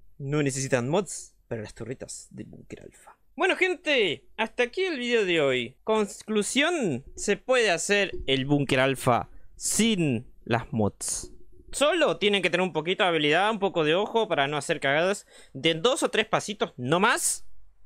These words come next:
no menos. Si dan menos de dos, el personaje va a correr hacia el, hacia la torreta. Si dan más de tres, el personaje se va a acercar demasiado a la torreta.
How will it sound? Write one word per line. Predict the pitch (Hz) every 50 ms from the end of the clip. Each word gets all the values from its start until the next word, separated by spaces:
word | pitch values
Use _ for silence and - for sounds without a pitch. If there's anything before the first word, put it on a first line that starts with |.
| - - -
no | - 143 147 180 226 233
menos. | 220 180 147 123 117 110 - - - - - - - - _
Si | - - 160 175
dan | 214 233 247
menos | 262 262 - 269 277
de | 277
dos, | 233 285 285 285 294 330 330 - - - _ _ _ _ _ - _ -
el | - 151 147 - - _ _ -
personaje | 165 160 151 143 147 156 185 208 - 240
va | 208 190
a | 170 -
correr | 156 147 156 165 185 190 170
hacia | 147 135 143 - 151 139
el, | 135 131 127 123 123 127 117
hacia | 123 127 123 123 - - 131
la | 131 131
torreta. | - 135 131 139 - - 107 - _ _ _ - - -
Si | - - 156
dan | 190 202 196
más | 202 220 220 220
de | 240 247 240
tres, | 302 294 285 277 294 294 - - -
el | 170 170
personaje | - 170 165 156 165 165 185 - 233
se | 202 175 170
va | 160
a |
acercar | 160 156 160 139 - 156 151
demasiado | 147 143 139 135 131 - - 208 240 247 208 170
a | 147
la | 143 131
torreta. | - 135 127 131 127 - - 101 -